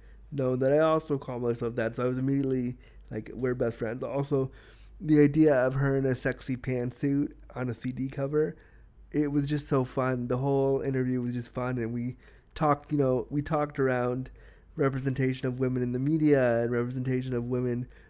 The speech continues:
with Emily's body as a disabled woman, and there was so much stuff that we got to in the interview that I am just so glad that we got to speak, and I'm glad that she was able to share her level of awkwardness and show that even though she's a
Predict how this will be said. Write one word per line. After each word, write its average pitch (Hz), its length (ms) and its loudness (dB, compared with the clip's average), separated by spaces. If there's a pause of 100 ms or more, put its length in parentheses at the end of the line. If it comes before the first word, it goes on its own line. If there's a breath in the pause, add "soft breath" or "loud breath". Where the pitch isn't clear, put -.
(140 soft breath)
with 139 180 0
Emily's 123 400 -2
body 151 460 4
as 127 120 2
a 127 40 -2
disabled 123 400 0
woman, 139 300 0
and 123 120 0
there 123 80 0
was 127 140 -2
so 151 160 0
much 135 160 0
stuff 131 260 -4
that 135 80 -6
we 123 120 -4
got 123 260 -2
to 135 100 -2
in 120 80 -4
the 117 80 -4
interview 117 400 -2 (460 soft breath)
that 120 320 -2 (120)
I 123 200 -4
am 123 160 -4
just 127 160 -10
so 131 100 -4
glad 123 280 -2
that 107 80 -4
we 117 80 -8
got 110 180 -4
to - 60 -20
speak, 135 280 -4
and 117 100 -4
I'm 98 200 -6
glad 117 220 -2
that 110 120 -6
she 127 220 -6
was 120 180 -6
able 120 340 -2 (440 soft breath)
to 143 140 0
share 131 640 2 (420 soft breath)
her 143 180 -2
level 135 320 2
of 135 80 4
awkwardness 131 640 0
and 127 120 -2
show 131 200 0
that 135 100 0
even 139 220 2
though 131 160 2
she's 131 280 -2
a 120 260 0